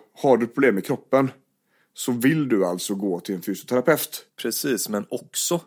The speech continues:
Speaker 2: inom fysioterapin.
Speaker 1: Jajamän.
Speaker 2: Har du problem med ett knä så går du till en fysioterapeut som har, och, som har, som är bra på knä.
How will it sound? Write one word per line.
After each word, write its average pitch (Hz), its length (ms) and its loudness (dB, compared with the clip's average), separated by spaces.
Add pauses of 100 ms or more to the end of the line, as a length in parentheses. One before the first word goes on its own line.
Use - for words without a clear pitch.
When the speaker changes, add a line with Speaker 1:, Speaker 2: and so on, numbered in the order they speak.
(280)
Speaker 2:
inom 135 540 -4 (120)
fysioterapin. 90 600 -6 (180)
Speaker 1:
Jajamän. 143 360 4
Speaker 2:
Har 101 220 2
du 127 80 -4
problem 127 280 0
med 113 80 0
ett 113 80 -8
knä - 200 -6
så 127 100 -8
går 104 140 -2
du 90 60 -8
till 113 80 -6
en 110 80 -6
fysioterapeut 92 580 -6
som 101 140 -6
har, 101 240 -6
och, 110 220 -6
som 98 160 -8
har, 95 200 -2
som 104 140 -8
är 107 60 -2
bra 90 140 -2
på - 100 -12
knä. - 160 -10